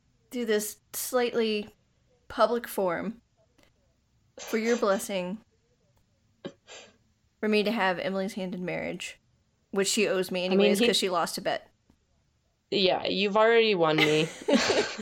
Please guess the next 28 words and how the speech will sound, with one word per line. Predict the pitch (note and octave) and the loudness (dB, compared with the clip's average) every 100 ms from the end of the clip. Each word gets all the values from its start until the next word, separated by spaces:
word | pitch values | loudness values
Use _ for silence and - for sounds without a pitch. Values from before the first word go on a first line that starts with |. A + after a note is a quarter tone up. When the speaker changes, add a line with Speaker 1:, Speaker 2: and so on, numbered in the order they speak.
| - - - - - - - | -14 -14 -10 -10 -10 -10 0
Speaker 2:
I, | A3+ A#3 A#3+ - | 2 4 4 4
I | A3+ | 2
am | A#3+ A#3 | 4 4
your | G#3+ | 2
property. | - G#3 G3+ E3 E3 | 2 2 2 2 2
That's | F#3+ G3 G3 | 2 0 2
how | B3 | 2
marriage | G3 F3 D#3+ | 4 4 4
works, | E3 C#3+ - | 4 2 2
right? | D#3+ F3 | 4 4
Speaker 1:
Yes. | G3+ - B3+ - _ _ - | 4 4 0 -2 _ _ -14
Speaker 2:
<laughs> | - - - - | -12 -14 -4 4
Speaker 1:
I | |
was | A#3+ | 6
gonna | C4 B3+ | 6 2
say, | B3+ | 2
though, | A3+ G3 F#3 | 4 4 2
when | - G#3 | 0 0
we | G#3 | 0
do | G#3+ | 0
get | A#3 A3+ | -2 -2
married, | G3+ F#3 F3+ F#3+ - - | -2 -2 -2 -4 -10 -10
um, | F#3 F3+ F3 F3+ - _ _ - | -6 -6 -6 -10 -14 _ _ -6
I | F#3 G#3+ A#3 | 0 2 2
vote | A3+ A3 G#3+ | 2 2 2
that | G#3+ F#3+ | 0 0
we | G3 G3 | -2 -2
have | G3+ F3+ F#3 F#3 F#3+ | -2 0 -2 -4 -8